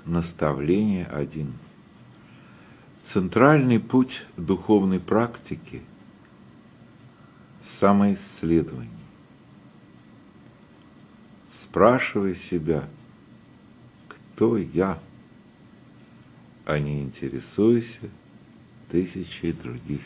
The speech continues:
вещей. Всё, что человек должен делать – это быть собой,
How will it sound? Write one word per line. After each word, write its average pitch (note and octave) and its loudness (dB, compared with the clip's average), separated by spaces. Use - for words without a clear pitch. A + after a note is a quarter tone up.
вещей. - -14
Всё, C3 6
что - -4
человек F2 4
должен D2+ 2
делать – A#2 -4
это D2 -4
быть E2+ -2
собой, D#2+ 0